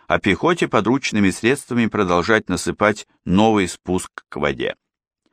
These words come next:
Между тем чеченская конница приблизилась. Передние сбивались в кучи и оглядывались, поджидали остальных. Пушки разворачивали. Бакланов снова подскакал к переправе.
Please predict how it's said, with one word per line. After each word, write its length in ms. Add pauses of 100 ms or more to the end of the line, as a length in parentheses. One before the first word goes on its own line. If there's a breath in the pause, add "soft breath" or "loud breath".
(340 loud breath)
Между 340
тем 240
чеченская 640
конница 640
приблизилась. 920 (440)
Передние 680
сбивались 580
в 100
кучи 580
и 80
оглядывались, 960 (340)
поджидали 600
остальных. 720 (640)
Пушки 560
разворачивали. 920 (720 soft breath)
Бакланов 540
снова 400
подскакал 680
к 80
переправе. 720